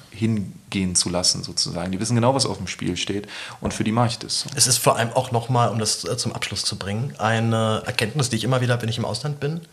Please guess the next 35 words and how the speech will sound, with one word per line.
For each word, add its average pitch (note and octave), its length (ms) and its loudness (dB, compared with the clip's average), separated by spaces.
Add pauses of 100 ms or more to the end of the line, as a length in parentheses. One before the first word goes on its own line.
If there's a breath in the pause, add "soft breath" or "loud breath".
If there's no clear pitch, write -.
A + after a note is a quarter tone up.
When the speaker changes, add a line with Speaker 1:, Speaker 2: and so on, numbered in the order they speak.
(100)
Speaker 2:
dass - 160 -4
ich A2+ 80 -2
dann G#2 140 0
doch A#2 180 2
unterm B2 220 2
Strich A#2 220 -2
immer A2+ 140 2
feststelle, A#2 420 -4
okay, - 200 -4
ich F2 180 -4
mecker G#2 280 2
so A#2 120 0
viel C#3 160 -2
über B2+ 120 0
Deutschland, A2 420 -2
ja - 60 -4
auch - 100 -8
zu - 120 0
Recht, - 340 0 (420 loud breath)
und - 140 -4
dann A2 100 0
doch A#2+ 140 2
funktionieren A2+ 440 0
ein G#2+ 100 -2
paar A2+ 120 0
Dinge G#2+ 200 0
doch G2+ 200 -6
echt - 200 -4
überraschend A2+ 420 0
gut. G#2+ 260 -8
Also G#2+ 160 0
es A#2+ 140 2
gibt - 220 0
hier - 180 4
eine G#2+ 300 2